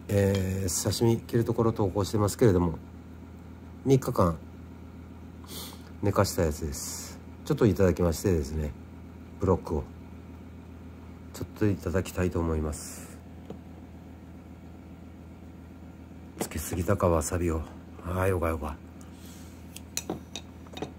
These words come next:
うん。ハラミなのに。えー、ハラミなのに。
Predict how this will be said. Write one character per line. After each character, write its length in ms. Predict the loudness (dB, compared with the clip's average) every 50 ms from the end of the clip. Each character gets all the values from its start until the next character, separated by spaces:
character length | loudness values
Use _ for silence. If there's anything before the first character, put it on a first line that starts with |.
| -16 -16 -16 -16 -16 -16 -16 -16 -16 -16 -16 -16 -16 -16 -16 -16 -16 -14 -8 -2
う 20 | 0
ん。 420 | 4 6 8 10 10 10 10 8 4 -4 -14 -14 -16 -16 -16 -16 -16 -16 -16 -14 -12
ハ 300 | -10 -8 0 4 8 8
ラ 100 | 10 10
ミ 160 | 10 10 10
な 140 | 10 10 10
の 160 | 10 8 8
に。 180 | 6 4 2 0 -4 -10 -12 -12 -12 -12 -14 -16 -16 -16 -16 -16 -16 -14 -14 -12 -12 -12 -12 -12 -16 -16 -16 -16 -6 2
え 60 | 4
ー、 460 | 6 8 10 10 10 8 8 6 4 4 2 -4 -12 -14 -14 -14 -14 -14 -14 -14 -14 -14 -14 -14 -12 -10
ハ 220 | -6 4 10 10
ラ 80 | 12 12
ミ 160 | 12 12 12
な 100 | 12 12
の 180 | 12 12 12
に。 240 | 12 10 10 8 6